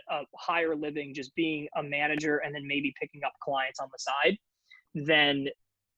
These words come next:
than focusing on being a trainer and just hoping that, you know, if, if I fill my book and if, if my, you know, if my classes are filled up, that, that I'll be able to,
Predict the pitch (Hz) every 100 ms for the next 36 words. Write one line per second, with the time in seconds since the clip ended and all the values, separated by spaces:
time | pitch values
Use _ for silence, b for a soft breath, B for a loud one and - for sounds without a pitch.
0 | _ - 151 156 139 139 147 135 135 131
1 | 127 - 135 127 127 131 123 147 139 135
2 | 127 123 B B B B B 147 127 -
3 | - 131 - 147 123 123 135 127 131 127
4 | - - - 131 123 127 127 - 131 123
5 | - 131 123 127 - 160 151 - 139 131
6 | 123 143 131 131 120 - 131 - - 147
7 | 131 131 139 131 143 -